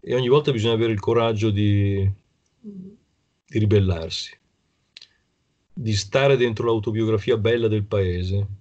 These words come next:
e di darle nuova linfa. Questo è quello che penso io del venticinque aprile. È giornata di libertà, è giornata di memoria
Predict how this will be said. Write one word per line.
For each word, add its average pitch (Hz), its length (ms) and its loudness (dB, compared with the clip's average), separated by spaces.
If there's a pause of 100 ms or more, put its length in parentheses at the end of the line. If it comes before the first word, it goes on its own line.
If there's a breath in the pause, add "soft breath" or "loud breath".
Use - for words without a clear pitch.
(320)
e 113 100 -8
di 104 100 0
darle 113 340 0
nuova 107 280 2
linfa. 95 520 -2 (960)
Questo 135 280 0
è 107 40 0
quello 107 200 2
che 104 140 -2
penso 107 400 0
io 107 120 4
del 104 120 2
venticinque 101 600 -2
aprile. 92 500 -2 (680)
È 110 140 -6
giornata 107 840 0
di 98 360 0
libertà, 113 640 -2 (960)
è - 100 -6
giornata 101 340 2
di 98 120 4
memoria 123 580 2